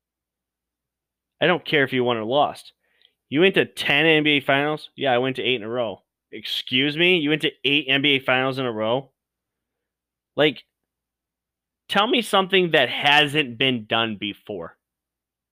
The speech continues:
Okay? You know who's won three N B A championships in a row?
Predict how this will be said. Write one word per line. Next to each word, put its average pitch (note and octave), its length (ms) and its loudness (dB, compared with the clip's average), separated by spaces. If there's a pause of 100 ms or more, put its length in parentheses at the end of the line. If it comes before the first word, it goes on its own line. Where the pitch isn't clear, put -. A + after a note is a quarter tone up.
(920)
Okay? C#3+ 300 2 (1400)
You D3 120 2
know G3+ 140 4
who's G3+ 180 0
won F#3+ 240 0
three F#3+ 320 2
N F3+ 80 0
B F3+ 100 2
A F3 80 4
championships F3+ 680 -4
in D#3+ 100 -4
a E3 80 0
row? E3+ 280 0